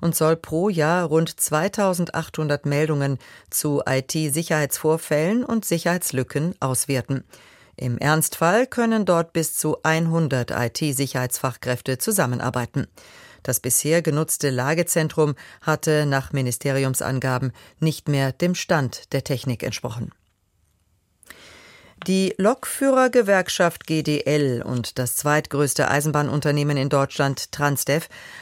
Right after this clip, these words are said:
haben einen neuen Tarifvertrag erzielt. Wie die G D L mitteilte, wird die Arbeitszeit für Beschäftigte im Schichtdienst in den kommenden Jahren schrittweise von achtunddreißig auf fünfunddreißig Stunden abgesenkt.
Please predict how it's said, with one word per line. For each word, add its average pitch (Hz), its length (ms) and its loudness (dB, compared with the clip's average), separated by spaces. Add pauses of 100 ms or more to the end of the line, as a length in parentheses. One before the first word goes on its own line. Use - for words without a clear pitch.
(100)
haben 165 300 2
einen 156 340 2
neuen 151 320 4
Tarifvertrag 135 800 -2
erzielt. 127 420 -4 (520)
Wie 180 120 2
die 180 140 2
G 180 100 4
D 175 140 4
L 175 440 4
mitteilte, 156 840 0
wird 247 160 2
die 214 140 0
Arbeitszeit 165 600 0
für 143 120 -2
Beschäftigte 147 640 -2
im 139 160 -2
Schichtdienst 175 720 -4 (440)
in 160 120 2
den 156 160 0
kommenden 185 320 2
Jahren 156 340 0
schrittweise 190 580 0
von 156 280 0
achtunddreißig 147 1000 -2
auf 151 160 -2
fünfunddreißig 135 760 -4
Stunden 151 360 -4
abgesenkt. 135 640 -2